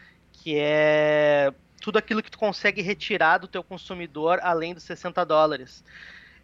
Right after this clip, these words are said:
Eh, hoje os valores já chegam assim, ó, de, de um, um consumidor apenas que pagou aqueles sessenta dólares consegue retirar, assim, milhares de dólares da, daquela mesma pessoa, entende? Porque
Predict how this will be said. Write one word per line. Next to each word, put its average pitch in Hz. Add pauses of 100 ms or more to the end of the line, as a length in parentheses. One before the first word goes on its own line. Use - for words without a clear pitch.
(140)
Eh, 147
hoje 165
os 175
valores 160
já 156
chegam 160
assim, 170
ó, 147
de, 147
de 156 (100)
um, 175 (380)
um 214
consumidor 180
apenas 170
que -
pagou 151
aqueles 170
sessenta -
dólares 156
consegue 175
retirar, 170
assim, 170 (720)
milhares 170
de 143
dólares 147
da, 147
daquela 165
mesma 147
pessoa, 147
entende? 135
Porque 151